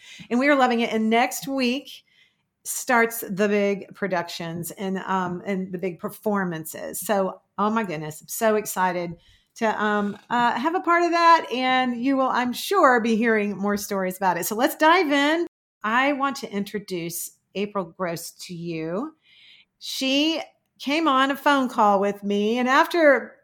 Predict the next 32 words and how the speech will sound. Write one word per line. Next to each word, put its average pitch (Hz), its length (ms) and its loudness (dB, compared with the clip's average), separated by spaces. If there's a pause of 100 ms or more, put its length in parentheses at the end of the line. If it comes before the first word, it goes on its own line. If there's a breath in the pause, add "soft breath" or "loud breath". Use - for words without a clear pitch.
I 226 180 4
don't 240 220 2
know, 220 420 4
probably 240 640 0 (180)
thirty 277 240 4
minutes, 240 380 -2
we're 240 120 -4
like, 240 280 0
"You 392 80 -2
know 453 140 2
what? 480 340 4
We 539 100 -4
need 523 200 -2
to 339 100 0
put 349 100 -2
this 320 160 4
<laughs> - 0 -
on 269 200 2
a - 140 -4 (200)
podcast. - 1160 -6
I 440 580 0
need 403 240 6
to 311 60 2
answer 311 400 2
these 269 240 0
questions 247 640 0
so 226 120 0
everybody 233 600 0
can 220 200 -6
get 196 280 -4 (340 soft breath)
the 233 100 0
benefit 220 680 0